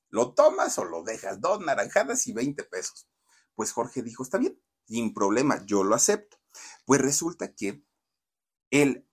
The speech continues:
siendo un buen estudiante durante toda su vida, nueve, diez, nueve, diez, en el momento que entra a trabajar y sobre todo en la noche,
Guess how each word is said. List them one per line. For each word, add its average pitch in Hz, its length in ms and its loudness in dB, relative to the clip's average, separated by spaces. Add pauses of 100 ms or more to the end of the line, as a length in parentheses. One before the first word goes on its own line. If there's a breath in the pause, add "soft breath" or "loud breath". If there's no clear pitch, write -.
(120)
siendo 139 360 2
un 143 80 -2
buen 120 180 -4
estudiante 101 520 -6
durante 82 380 -8
toda 135 240 0
su - 200 -6
vida, 98 280 -6
nueve, 92 460 -4
diez, 98 360 -8
nueve, 95 300 -4
diez, 104 380 -8 (300 soft breath)
en 104 140 -6
el 95 80 -4
momento 117 420 -6
que 117 120 -10
entra 110 200 -8
a 113 40 -12
trabajar 90 560 -4
y 90 80 -16
sobre 80 280 -8
todo 104 280 -4
en 117 100 -8
la 117 60 -6
noche, 117 400 -6